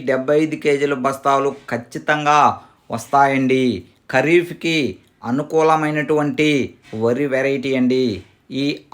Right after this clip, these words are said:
ఆర్ఎన్ఆర్ త్రీ వన్ ఫోర్ సెవెన్ నైన్ హైదరాబాద్ మసూర్ అండి. దీనికి తెగుళ్ళంటూ పర్టికులర్గా లేవని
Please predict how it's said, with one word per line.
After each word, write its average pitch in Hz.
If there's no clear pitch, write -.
ఆర్ఎన్ఆర్ 143
త్రీ 135
వన్ 139
ఫోర్ 135
సెవెన్ 131
నైన్ 139
హైదరాబాద్ 127
మసూర్ 127
అండి. 120
దీనికి 160
తెగుళ్ళంటూ 170
పర్టికులర్గా 156
లేవని 139